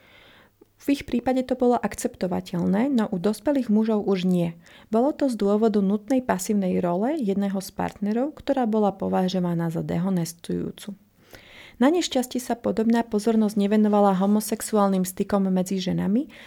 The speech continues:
a na umeleckých predmetoch sa nezobrazovala tak ako v prípade mužov. Ženské telo nebolo natoľko vyzdvihované ako mužské a aj na zobrazeniach veľmi ťažko nájdete bežné ženy.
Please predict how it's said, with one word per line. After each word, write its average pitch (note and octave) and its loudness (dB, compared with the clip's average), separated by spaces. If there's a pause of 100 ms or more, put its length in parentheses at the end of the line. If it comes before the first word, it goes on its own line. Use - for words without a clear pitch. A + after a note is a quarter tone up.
(140)
a G#3+ 2
na G#3 4
umeleckých B3+ 2
predmetoch G3+ -2
sa - -4
nezobrazovala F#3+ 0
tak - -6
ako G3+ -2
v - -18
prípade F3+ -4
mužov. F3 -4 (560)
Ženské C4+ 2
telo C#4+ 0
nebolo A3+ 4
natoľko G#3 0
vyzdvihované F#3 0
ako F#3 -2
mužské F#3 -6
a G3 -2
aj G3 0
na F#3+ 0
zobrazeniach G#3+ 2
veľmi B3 2
ťažko G#3+ -2
nájdete F#3+ 0
bežné F#3 2
ženy. E3+ -2